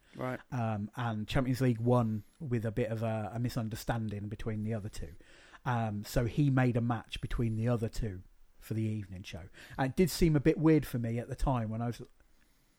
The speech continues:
Speaker 2: "How's he allowed to do that?"
Speaker 1: Right, okay.
Speaker 2: But apparently he's the G M. That was the
Speaker 1: Okay.
Speaker 2: only thing that they didn't, um, sort of put across. But other than that,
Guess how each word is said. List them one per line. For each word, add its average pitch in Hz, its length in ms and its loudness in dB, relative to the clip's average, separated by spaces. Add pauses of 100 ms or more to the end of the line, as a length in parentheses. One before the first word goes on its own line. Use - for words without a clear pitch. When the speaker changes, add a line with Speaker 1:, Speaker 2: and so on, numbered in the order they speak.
(200)
Speaker 2:
"How's 233 180 -2
he 262 160 4
allowed 139 240 6
to 117 60 -4
do 117 160 2
that?" 180 340 2
Speaker 1:
Right, 127 380 2
okay. 120 500 -6 (160)
Speaker 2:
But 139 100 4
apparently 117 360 2
he's 117 180 -2
the 123 80 -4
G 113 180 -4
M. 110 140 -4
That 208 100 4
was 190 120 2
the 180 100 2
Speaker 1:
Okay. - 160 -12
Speaker 2:
only 196 340 10
thing 127 460 0 (160)
that 139 240 -2
they 127 100 0
didn't, 127 460 2 (320)
um, 107 340 -6 (420)
sort 110 160 -4
of - 60 -16
put 175 140 8
across. - 420 0 (260)
But 123 260 4 (100)
other 170 160 8
than 123 140 2
that, 113 200 -2